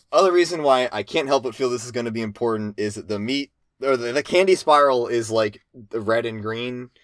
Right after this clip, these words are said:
and I know that that's also Calliope and Caliborn, but, like, Jade didn't really do much in the last epilogue, so I'm gonna say that she's probably got a lot to do around here.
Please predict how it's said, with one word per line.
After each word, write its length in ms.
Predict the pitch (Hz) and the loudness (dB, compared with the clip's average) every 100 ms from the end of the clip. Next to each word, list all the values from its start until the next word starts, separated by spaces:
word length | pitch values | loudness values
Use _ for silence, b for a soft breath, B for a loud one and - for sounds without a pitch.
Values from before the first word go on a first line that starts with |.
| b b - | b b -8
and 100 | 104 | -4
I 60 | |
know 180 | 117 131 | 0 0
that 60 | 123 | 0
that's 240 | 117 - | -4 -6
also 300 | - 113 120 | -10 -6 -6
Calliope 360 | 104 117 110 113 | -2 0 0 -4
and 120 | 107 | -4
Caliborn, 600 | 107 113 113 120 117 107 | -2 -2 -2 -6 -6 -4
but, 220 | 104 - | -4 -4
like, 380 | 92 90 - _ _ _ _ _ _ _ _ _ - | -8 -8 -14 _ _ _ _ _ _ _ _ _ 0
Jade 320 | 139 214 151 | 6 6 6
didn't 180 | 165 143 | -2 -2
really 220 | 127 117 | -4 -4
do 200 | 110 113 | -6 -4
much 360 | 127 135 - - | -4 -4 -8 -10
in 100 | 139 | -6
the 60 | |
last 260 | 135 135 143 | -2 -2 -2
epilogue, 500 | 147 151 156 156 151 | -2 2 4 2 0
so 240 | - 101 | -4 -4
I'm 80 | 95 | -2
gonna 180 | 113 98 | -6 -8
say 160 | 90 113 | -8 -8
that 120 | 98 | -8
she's 160 | 107 - | -10 -8
probably 180 | 95 | -8
got 80 | 90 | -8
a 40 | 90 | -10
lot 200 | 87 - | -10 -14
to 60 | |
do 180 | 71 69 | -16 -14
around 320 | 73 64 67 | -14 -14 -16
here. 220 | - 71 | -16 -18